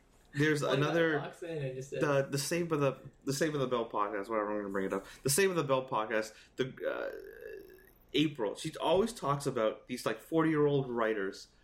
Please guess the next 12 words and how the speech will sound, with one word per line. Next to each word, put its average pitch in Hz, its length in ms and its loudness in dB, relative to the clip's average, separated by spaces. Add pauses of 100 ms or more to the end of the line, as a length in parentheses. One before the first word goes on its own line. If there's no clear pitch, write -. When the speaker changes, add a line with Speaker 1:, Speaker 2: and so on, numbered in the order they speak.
(160)
Speaker 1:
and 135 120 4
it's, 156 200 -2
it's 151 180 0
so 196 260 4
clear 151 640 0 (280)
that 113 260 0
it's, 117 160 0
like, 123 160 0 (140)
written 127 300 0
by 113 140 -2
someone 135 340 0
who's 120 260 -2